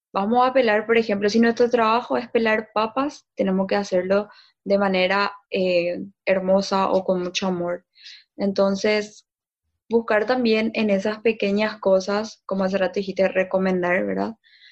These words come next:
Entonces, yo recomiendo en seguir esa frase de la Madre Teresa de Calcuta, de, de, no sé, si estás arreglando tu ropero, hacelo con amor, si estás, eh, regando las plantas,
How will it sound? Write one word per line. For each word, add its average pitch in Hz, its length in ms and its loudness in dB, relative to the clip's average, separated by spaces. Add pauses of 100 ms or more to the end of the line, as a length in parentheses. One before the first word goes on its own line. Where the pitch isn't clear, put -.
(180)
Entonces, 208 680 0
yo 202 180 4
recomiendo 220 880 2 (320)
en 196 200 0
seguir 202 300 2
esa 220 180 0
frase 190 360 -2
de 196 80 0
la 196 100 0
Madre 185 320 -2
Teresa 180 380 0
de 185 80 -4
Calcuta, 180 640 -8 (360)
de, 196 600 0
de, 180 320 -2
no 180 100 -6
sé, - 180 -8
si 190 120 -8
estás 196 260 -4
arreglando 208 420 -2
tu 233 100 -4
ropero, 208 540 -2
hacelo 196 380 -4
con 208 140 -4
amor, 190 500 -4 (240)
si - 140 -6
estás, 190 680 -2
eh, 180 480 0 (640)
regando 202 520 2
las 220 160 0
plantas, 196 640 -2